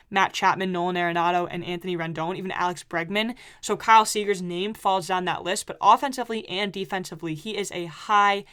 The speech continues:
high quality player. And he is maybe the one aging guy. He's, he, I think he's thirty-three, so he's not too old, but he might be the one guy that is still a part of this Mariners future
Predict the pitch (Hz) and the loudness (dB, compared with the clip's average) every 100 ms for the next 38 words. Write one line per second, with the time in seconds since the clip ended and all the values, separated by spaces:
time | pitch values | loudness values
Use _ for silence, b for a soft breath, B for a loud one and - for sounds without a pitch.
0 | b - - 185 175 165 151 b - 202 | b -6 2 4 2 0 -10 b -8 -2
1 | 175 165 156 151 - 160 78 - B B | 0 0 -4 -8 -6 -6 -8 -14 B B
2 | 214 214 285 262 247 220 196 190 202 208 | -4 0 0 2 0 2 0 4 4 4
3 | 220 b b b b _ - 226 240 226 | -2 b b b b _ -4 0 0 0
4 | 285 277 240 247 262 233 185 - 208 208 | -2 2 8 10 10 6 -8 -8 -4 -4
5 | 240 220 180 - - - 208 196 170 185 | -4 -8 -10 -12 -14 -6 -2 -2 -4 -4
6 | 180 190 185 170 185 175 - 202 175 170 | -2 -2 -2 -2 -2 -6 -6 -8 -6 -4
7 | 170 - 175 B B - 254 269 247 240 | -6 -4 -6 B B -10 -2 2 2 2
8 | 214 190 196 202 196 180 175 170 160 - | 0 2 2 4 2 2 0 -2 -4 -4
9 | 202 190 156 - 190 - 160 165 156 170 | -4 -4 -6 -6 -6 -6 -8 -10 -8 -8
10 | 160 160 151 - - 175 - 156 - | -8 -10 -12 -14 -10 -8 -8 -12 -12